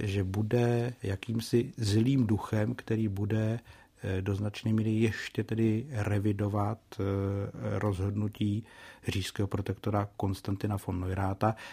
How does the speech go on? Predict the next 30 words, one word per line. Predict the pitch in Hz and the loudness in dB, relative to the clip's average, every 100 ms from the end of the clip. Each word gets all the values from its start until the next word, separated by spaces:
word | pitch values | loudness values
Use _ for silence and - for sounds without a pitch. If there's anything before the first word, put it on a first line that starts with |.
| - | -16
který | - 139 143 | 2 4 6
dostal, | 117 110 - 120 113 113 117 113 | 4 0 2 4 6 4 2 -2
eh, | 104 101 | -2 -2
protože | - 101 107 104 | -2 -6 -4 -2
to | 101 | 0
byl | 104 101 95 90 92 | 0 0 -2 -4 -4
bývalý | 92 92 101 107 104 | -4 -2 0 0 2
ministr | 95 95 98 107 98 | 0 -2 -4 -2 0
zahraničních | 101 104 107 - 95 | 0 -2 -2 -4 -4
věcí, | 98 - 107 104 - - - - - - | -6 -2 0 0 -4 -20 -20 -20 -14 -4
eh, | 98 98 | -2 -2
Třetí | - 101 - 107 | -2 -4 -2 -2
říše, | 104 101 - 110 113 - | 0 -2 0 0 -2 -4
eh, | 98 92 | -4 -4
který | - 110 107 | -4 0 2
dostal | 104 - 104 | 0 0 -2
tento | 101 107 104 | 0 0 0
post | - 95 101 - | 0 -2 -2 -4
v | - | -6
protektorátu | - 98 95 - 98 92 95 - 98 - - - - | -4 -2 -4 -4 -2 -2 -2 -2 -4 -4 -18 -16 -4
jako, | 92 - 110 101 110 | -4 0 2 4 2
eh, | 80 98 92 | -4 -4 -2
dejme | 95 98 98 | 0 0 0
tomu, | 101 98 98 101 113 - | 0 2 2 -2 -6 -8
takovou | - 98 104 | -8 -4 -4
úli-, | - 110 113 113 110 - | 0 4 6 4 2 2
úlitbu, | 117 113 104 98 107 107 113 110 | 4 6 4 6 6 6 2 -2
eh, | 104 101 98 | 0 0 0
k | 98 | 0
důchodu, | 104 101 - 120 117 123 | 2 2 6 8 10 8